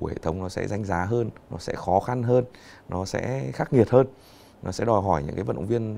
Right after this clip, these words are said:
tham dự và muốn là thành viên của V J Tour sẽ phải có một cái trình độ nhất định và trình độ cao hơn so với là việc là chúng ta chỉ là đăng ký thi đấu. Thì so,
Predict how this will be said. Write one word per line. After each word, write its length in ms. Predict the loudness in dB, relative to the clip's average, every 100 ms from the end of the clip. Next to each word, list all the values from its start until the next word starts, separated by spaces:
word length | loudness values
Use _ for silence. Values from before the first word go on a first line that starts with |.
| -8
tham 180 | -6 -4
dự 180 | -4 -4 -8 -20 -20 -20 -6
và 400 | -2 -2 -2 -2
muốn 320 | 4 4 4
là 140 | 0
thành 180 | -2 -4
viên 220 | -2 -4
của 320 | -2 0 0 -4
V 100 | -4
J 300 | -2 2 0
Tour 320 | 2 2 2 0
sẽ 100 | -6
phải 120 | -8
có 80 | -6
một 120 | -6 -6
cái 60 |
trình 160 | -4 -4
độ 120 | -4 -6 -14 -20 -10
nhất 100 | -6 -4
định 100 | -6
và 60 | -10
trình 120 | -12 -12
độ 80 | -6
cao 180 | -2 -2
hơn 140 | -4 -8 -20 -20
so 140 | -8 -4
với 200 | -2 -2
là 100 | -2
việc 180 | -2 -4 -6
là 60 |
chúng 160 | -10 -6
ta 120 | -6
chỉ 120 | -6 -8
là 180 | -8 -4
đăng 160 | -2
ký 220 | -2 -4 -4
thi 100 | 0
đấu. 160 | 0 0 -10 -20 -20 -20 -8
Thì 140 | -2 -2
so, 260 | -2 -4